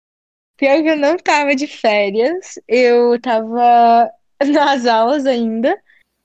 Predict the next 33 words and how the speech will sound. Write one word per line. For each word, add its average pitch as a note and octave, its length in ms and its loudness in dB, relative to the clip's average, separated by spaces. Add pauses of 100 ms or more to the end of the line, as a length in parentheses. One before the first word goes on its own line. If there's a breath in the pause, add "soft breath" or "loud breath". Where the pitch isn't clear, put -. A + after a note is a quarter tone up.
(160)
Aí A#3 280 0
eu, B3 120 0
tipo, A3+ 600 -4
só A#3 140 -4
que A#3 100 -6
eu C4+ 80 2
sempre C4 240 0
fui C4+ 80 0
uma B3+ 120 0
aluna B3 320 0
muito A#3+ 200 0
boa, A3+ 320 2
tá G#3 120 -4
ligado? F#3 500 0 (720 soft breath)
Então, B3 840 0
eu A3 140 0
falei B3 280 0
com B3 180 -2
cada B3+ 240 0
professor D4 520 0
meu, A3+ 340 2
falei, A3+ 380 0
tipo, - 240 -6
a A3+ 60 2
situação A#3+ 600 0
que A3+ 140 -4
eu F#3+ 60 2
ia F#3+ 140 2
ficar, A3 540 0
tipo, - 220 -12
um G#3 60 -2
mês G3+ 240 -4
fora. G#3 460 0